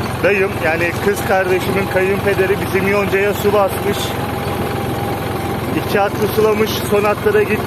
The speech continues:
çevir, ben Yenisar'dayım dedi. Şimdi oraya gideceğim. Oradan gelip bir duş alacağım. Ama duştan önce böyle buz gibi ayran içeceğim abi. Yanıyorum ya.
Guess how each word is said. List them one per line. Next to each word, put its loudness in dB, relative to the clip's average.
çevir, 2
ben 2
Yenisar'dayım 0
dedi. 0
Şimdi -2
oraya 2
gideceğim. -2
Oradan 2
gelip 0
bir -2
duş -2
alacağım. 0
Ama 0
duştan 0
önce 0
böyle 0
buz 0
gibi 0
ayran 2
içeceğim -2
abi. -2
Yanıyorum 2
ya. -2